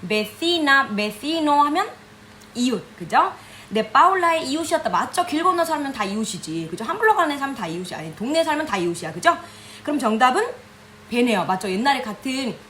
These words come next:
그 건너편 빌딩에 살았었다고 하기 때문에 정답은 배. 세도 볼까요? Está contenta en su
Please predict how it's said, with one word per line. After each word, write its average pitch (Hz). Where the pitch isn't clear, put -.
그 202
건너편 240
빌딩에 226
살았었다고 294
하기 214
때문에 180
정답은 151
배. -
세도 403
볼까요? 302
Está 330
contenta 330
en 285
su 294